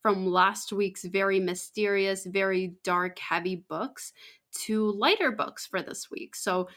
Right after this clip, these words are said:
starting off with The Summer Place by Jennifer Weiner, Bad Actors by Mick Herron, The Last White Rose, a novel of Elizabeth of York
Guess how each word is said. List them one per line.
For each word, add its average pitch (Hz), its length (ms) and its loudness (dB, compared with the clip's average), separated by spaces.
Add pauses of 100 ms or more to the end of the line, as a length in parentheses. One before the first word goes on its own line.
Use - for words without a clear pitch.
(120)
starting 226 440 4
off 208 200 4
with 196 140 -4
The 208 100 -2
Summer 196 340 -2
Place 196 360 -4
by 180 280 -4
Jennifer 196 380 0
Weiner, 175 440 -2 (520)
Bad 233 280 10
Actors 240 440 2
by 190 280 2
Mick 202 300 -2
Herron, 196 560 -4 (460)
The 196 420 -2
Last 208 420 2
White 214 320 0
Rose, 190 340 0
a 190 80 0
novel 180 540 0
of 175 240 -10 (160)
Elizabeth 180 720 -4
of 180 260 -8
York 180 380 -2